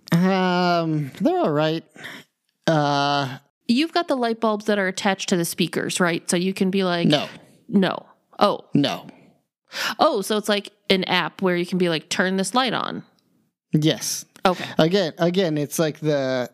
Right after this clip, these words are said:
Speaker 1: the internet connected lights. Uh, you have the app. It makes it real easy to have the schedule. Uh, so we have the lights, and we're like, "Hey,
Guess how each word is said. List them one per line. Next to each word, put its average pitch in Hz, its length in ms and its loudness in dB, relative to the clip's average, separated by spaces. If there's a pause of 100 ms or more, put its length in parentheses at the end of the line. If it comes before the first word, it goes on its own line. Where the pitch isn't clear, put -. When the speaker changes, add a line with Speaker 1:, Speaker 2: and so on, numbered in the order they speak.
(100)
Speaker 1:
the 139 380 0
internet 165 440 0
connected 147 840 -2 (400)
lights. 139 760 -2 (120)
Uh, 131 280 0
you 139 140 0
have 156 240 -2
the 147 100 -4
app. 135 380 -2 (340)
It - 100 2
makes 139 260 0
it 127 60 -4
real 131 200 0
easy 143 320 0
to 135 80 -2
have 135 160 -2
the 147 80 -2
schedule. 156 720 -2 (480)
Uh, 135 300 2
so 143 160 -2
we 139 80 2
have 139 140 0
the 147 100 2
lights, 160 400 0
and 139 120 0
we're 139 60 0
like, 135 380 -2
"Hey, 165 560 0